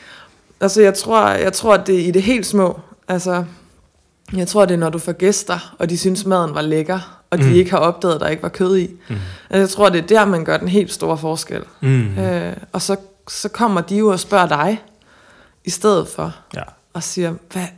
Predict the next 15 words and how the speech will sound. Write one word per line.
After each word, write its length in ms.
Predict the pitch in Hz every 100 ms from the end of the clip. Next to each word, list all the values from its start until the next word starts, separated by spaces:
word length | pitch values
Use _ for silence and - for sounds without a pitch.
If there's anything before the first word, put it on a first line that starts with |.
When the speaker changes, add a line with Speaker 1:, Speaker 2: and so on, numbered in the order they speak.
| - - - - _
Speaker 1:
hvorfor 200 | 202 214
er 40 |
du 100 | 208
så 120 | 202
glad? 540 | 185 180 185 226 269 226
Hvordan 280 | 196 190 190
har 120 | 214
du 80 | 196
fået 260 | 190 214 214
den 180 | 202 180
glød? 420 | 208 254 269 -
Hvordan 320 | 175 175 185
er 40 |
du 100 | 202
pludselig 520 | 196 196 220 214 208